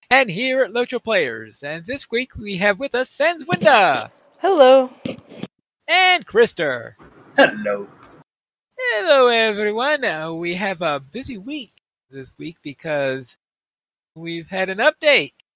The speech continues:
Speaker 1: And that was update thirty-three dot two, which introduced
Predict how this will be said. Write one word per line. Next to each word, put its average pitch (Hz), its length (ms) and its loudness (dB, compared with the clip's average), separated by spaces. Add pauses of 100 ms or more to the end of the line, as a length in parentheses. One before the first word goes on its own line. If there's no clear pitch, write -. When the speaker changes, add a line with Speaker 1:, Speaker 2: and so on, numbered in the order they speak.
(1600)
Speaker 1:
And 151 100 -14
that 175 120 -2
was 170 140 -8
update 202 360 -6 (220)
thirty-three 202 680 -8 (420)
dot 143 420 0
two, 175 500 -10 (920)
which 151 380 -12
introduced 233 720 -14